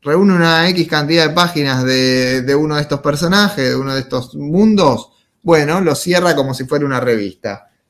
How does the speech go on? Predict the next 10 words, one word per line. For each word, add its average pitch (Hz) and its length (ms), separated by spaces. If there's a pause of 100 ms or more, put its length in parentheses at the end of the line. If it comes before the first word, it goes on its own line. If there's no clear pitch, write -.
Lo 143 160
mismo, 170 720 (240)
eh, 123 640 (300)
va 156 360
generando 190 1000 (260)
como 233 360
numeritos 226 960 (100)
de 226 560 (240)
cada 190 400
historia 202 880